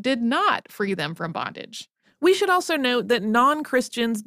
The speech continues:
Speaker 2: didn't really include Jews at this point because there were very few Jewish people in North America. Aside from a very few individual people, the first known group of Jewish colonists arrived in New York as refugees from Brazil in sixteen fifty-four.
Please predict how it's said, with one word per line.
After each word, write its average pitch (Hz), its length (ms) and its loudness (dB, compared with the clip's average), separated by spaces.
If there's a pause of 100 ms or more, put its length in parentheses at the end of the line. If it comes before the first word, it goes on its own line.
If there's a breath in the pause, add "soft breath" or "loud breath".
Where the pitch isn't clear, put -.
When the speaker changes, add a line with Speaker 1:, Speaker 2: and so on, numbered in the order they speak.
(160)
Speaker 2:
didn't 349 380 -2
really 285 300 -2
include 214 420 -2
Jews 240 400 4
at 175 120 0
this 165 180 -4
point 151 340 -6
because 202 360 -2
there 226 180 4
were 254 160 2
very 208 320 2
few 190 260 -2
Jewish 160 340 -2
people 151 440 -2
in 170 200 -2
North 139 220 -6
America. 147 680 -6 (640 soft breath)
Aside 220 440 2
from 214 200 0
a 190 80 4
very 208 320 2
few 196 260 -2
individual 170 560 0
people, 165 380 -2
the 160 120 0
first 214 400 -2
known 202 240 0
group 180 300 0
of 175 140 -4
Jewish 165 340 -2
colonists 220 840 -2
arrived 165 440 0
in 160 80 -2
New 160 80 -2
York 170 400 0
as 156 120 -6
refugees 196 600 -2
from 143 200 -6
Brazil 208 640 0 (260 loud breath)
in 214 140 0
sixteen 170 480 -4
fifty-four. 131 880 -6